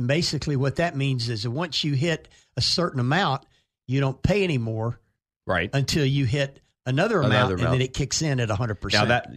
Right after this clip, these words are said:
Speaker 2: again, is that with the Advantage
Speaker 1: That's the
Speaker 2: plans
Speaker 1: Part
Speaker 2: or the,
Speaker 1: D.
Speaker 2: the Part
Speaker 1: That's
Speaker 2: D?
Speaker 1: the
Speaker 2: Yeah,
Speaker 1: Part
Speaker 2: the,
Speaker 1: D.
Speaker 2: right, okay.
Speaker 1: Yeah, that's
Speaker 2: Gotcha,
Speaker 1: the Part
Speaker 2: gotcha.
Speaker 1: D.
Speaker 2: I wanted to clarify
Speaker 1: Yeah.
Speaker 2: that.
Speaker 1: So there is a little difference in the way drugs, but, but I'll be honest with you, Doctor Mark, when you've got things out there like GoodRx
Speaker 2: Yep.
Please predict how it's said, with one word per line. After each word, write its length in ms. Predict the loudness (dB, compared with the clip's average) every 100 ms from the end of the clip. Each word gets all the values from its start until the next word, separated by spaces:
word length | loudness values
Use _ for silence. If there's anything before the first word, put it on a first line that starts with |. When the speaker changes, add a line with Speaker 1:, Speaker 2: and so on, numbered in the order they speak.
| -8 -4
Speaker 2:
again, 280 | -2 -2 -2
is 160 | -2
that 180 | -2 -2
with 140 | -4
the 100 | -2
Advantage 260 | 0 2 2
Speaker 1:
That's 100 | 0
the 60 | 2
Speaker 2:
plans 160 | 4
Speaker 1:
Part 160 | 4 2
Speaker 2:
or 80 | 2
the, 160 | 2 2
Speaker 1:
D. 140 | -2 -6
Speaker 2:
the 80 |
Part 160 | -2 -2
Speaker 1:
That's 140 | 0
Speaker 2:
D? 80 | 0
Speaker 1:
the 80 | 0
Speaker 2:
Yeah, 120 | 0
Speaker 1:
Part 100 | 0 0
Speaker 2:
the, 60 |
Speaker 1:
D. 120 | -4
Speaker 2:
right, 180 | -2 -2
okay. 100 | -4
Speaker 1:
Yeah, 80 | -6 -8 -4
that's 220 | -4 -4
Speaker 2:
Gotcha, 80 | -4
Speaker 1:
the 80 |
Part 60 | -2
Speaker 2:
gotcha. 140 | -2 -4
Speaker 1:
D. 100 | -4
Speaker 2:
I 40 |
wanted 160 | -4 -4
to 40 |
clarify 380 | -4 -4 -2 -2
Speaker 1:
Yeah. 40 |
Speaker 2:
that. 300 | -2 -4 -6
Speaker 1:
So 120 | -2 0
there 200 | 2 2
is 120 | 0
a 60 |
little 240 | -2 0 0
difference 420 | 0 0 -2 0
in 100 | 0
the 80 | 2
way 200 | 2 2
drugs, 380 | 2 2 2 0
but, 200 | -2 -4 -20 -8
but 100 | -2
I'll 100 | 0
be 160 | 0 -2
honest 320 | -2 -2 -2
with 120 | 0
you, 80 | 2
Doctor 260 | 2 0 0
Mark, 320 | 0 0 -4 -16 -4
when 120 | -2
you've 160 | 0 0
got 220 | -2 0
things 320 | 0 2 4
out 180 | 2 2
there 140 | 2
like 240 | 2 0 0
GoodRx 800 | 2 2 4 4 2 0 -4 -4 0
Speaker 2:
Yep. 260 | 0 0